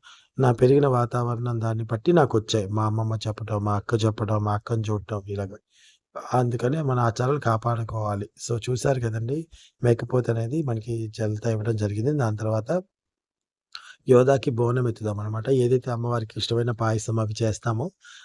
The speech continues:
అవి తీసుకొని ఆహ్, వే-, ఎండి గిన్నెకి, వెన్నైతే ఎండి, స్టీల్ అయితే స్టీల్, కొత్త గిన్నెలో పాలు పొంగిచ్చేసి దాని ప్రకారం దాంట్లోనే పాయసం, పాలు పొంగించడం అండి. పా-, పాలు పొంగిన తర్వాత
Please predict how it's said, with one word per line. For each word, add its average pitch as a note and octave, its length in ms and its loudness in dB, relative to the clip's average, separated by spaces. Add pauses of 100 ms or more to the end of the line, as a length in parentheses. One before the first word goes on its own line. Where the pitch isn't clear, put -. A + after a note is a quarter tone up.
(120)
అవి A#2 160 4
తీసుకొని A#2+ 540 2 (180)
ఆహ్, A2 460 -2 (480)
వే-, A2+ 140 8 (180)
ఎండి A#2 260 2
గిన్నెకి, A2 340 -2
వెన్నైతే A2 440 4
ఎండి, B2+ 260 4 (160)
స్టీల్ A#2+ 320 -2
అయితే A#2+ 180 -4
స్టీల్, A2 280 -2
కొత్త A2 240 -6
గిన్నెలో A#2 420 0
పాలు A2 280 0
పొంగిచ్చేసి A2+ 600 -2 (600)
దాని A#2 280 4
ప్రకారం B2 420 2
దాంట్లోనే A#2 460 2
పాయసం, A2+ 420 0 (140)
పాలు A2+ 260 0
పొంగించడం A2+ 360 -2
అండి. C3 200 0
పా-, A2 260 0
పాలు A2 280 2
పొంగిన A#2 300 0
తర్వాత A2+ 260 -4